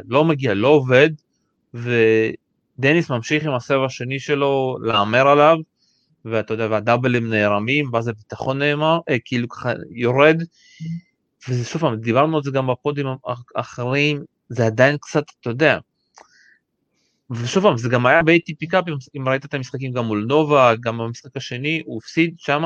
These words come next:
על הסרב, אה, ואתה יודע, היינו איתו במ-,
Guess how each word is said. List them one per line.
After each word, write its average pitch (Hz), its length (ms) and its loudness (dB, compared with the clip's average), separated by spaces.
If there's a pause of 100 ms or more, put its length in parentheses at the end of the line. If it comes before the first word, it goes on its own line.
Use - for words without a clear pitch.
על 113 120 0
הסרב, 117 400 0 (1000)
אה, 123 320 2
ואתה 113 920 -2
יודע, 127 200 2
היינו 135 300 0
איתו 139 220 -2
במ-, 120 180 -4